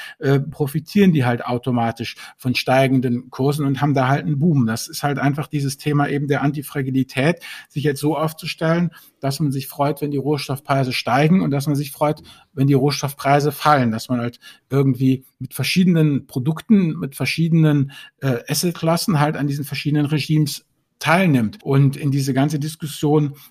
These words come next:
ob die amtlich gemeldete Inflation denn auch wirklich die amtliche Inflation ist oder ob das nicht wieder ein großer Betrug am Volke ist, weil die wahre Inflation uns von den Mächtigen verheimlicht wird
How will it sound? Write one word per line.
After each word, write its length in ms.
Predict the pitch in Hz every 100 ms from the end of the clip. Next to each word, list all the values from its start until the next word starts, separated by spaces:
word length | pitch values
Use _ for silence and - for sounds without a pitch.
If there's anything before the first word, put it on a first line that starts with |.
| _ _ -
ob 280 | 127 123 - 139
die 1040 | 139 - 127 107 117 113 120 127 156 175 - 147
amtlich 420 | 175 175 185 -
gemeldete 500 | 131 127 147 151 151
Inflation 600 | - 139 139 131 151 143
denn 120 | 139
auch 140 | -
wirklich 240 | 135 - 135
die 100 | -
amtliche 400 | - 185 139 170
Inflation 560 | 143 139 135 - 135
ist 240 | 143 202 - - -
oder 200 | 151 139
ob 80 | -
das 140 | 143
nicht 140 | 135 139
wieder 140 | 147
ein 80 | 143
großer 320 | 135 165 170
Betrug 420 | 139 - - 170
am 140 | - 131
Volke 400 | - 190 214 165
ist, 180 | 143 -
weil 140 | 143
die 100 | 135
wahre 280 | 127 165 165
Inflation 680 | 160 - 151 - 156 156 156 - -
uns 200 | - 135
von 120 | 160
den 140 | 147 143
Mächtigen 420 | 165 - 175 147
verheimlicht 600 | 139 131 160 190 156 -
wird 240 | 165 160